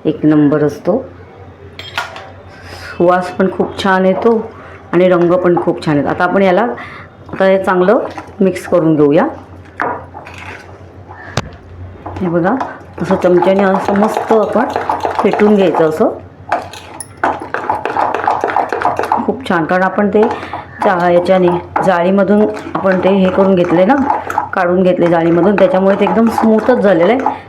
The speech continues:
त्यामुळे आपल्याला जास्ती हे करायला नाही लागणार, तरी आपण करायचं. त्याच्याने आपलं एकदम, एकदम स्मूथ असं लागेल मस्त श्रीखंड. हे बघा, असं मस्त आता झालेलं आहे. आता आपण याच्यामध्ये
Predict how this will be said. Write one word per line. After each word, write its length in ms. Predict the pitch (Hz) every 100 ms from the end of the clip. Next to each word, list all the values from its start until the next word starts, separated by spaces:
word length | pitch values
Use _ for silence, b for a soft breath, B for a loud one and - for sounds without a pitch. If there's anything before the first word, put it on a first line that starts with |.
| -
त्यामुळे 200 | 196 196
आपल्याला 240 | 190 190
जास्ती 260 | 175 - 208
हे 160 | 202 196
करायला 240 | 196 196
नाही 180 | 208 190
लागणार, 260 | 156 202 269 - - - -
तरी 100 | 208
आपण 200 | 202 226
करायचं. 400 | 220 208 160 156
त्याच्याने 480 | 156 - 160 170 190
आपलं 260 | 185 - 180
एकदम, 320 | 180 196 196
एकदम 240 | 175 185
स्मूथ 640 | 196 - 208 208 214 220 214
असं 180 | 180 170
लागेल 280 | 160 151
मस्त 360 | 160 160 - 165
श्रीखंड. 460 | - 147 - 156 196
हे 1120 | 269 - - - - - - - - 156 170
बघा, 120 | 185 - B B B -
असं 180 | 160 175
मस्त 320 | 180 180 -
आता 220 | 190 175
झालेलं 260 | 175 170 160
आहे. 180 | 175 202
आता 220 | 180 185
आपण 200 | 175 185
याच्यामध्ये 560 | 175 180 175 165 285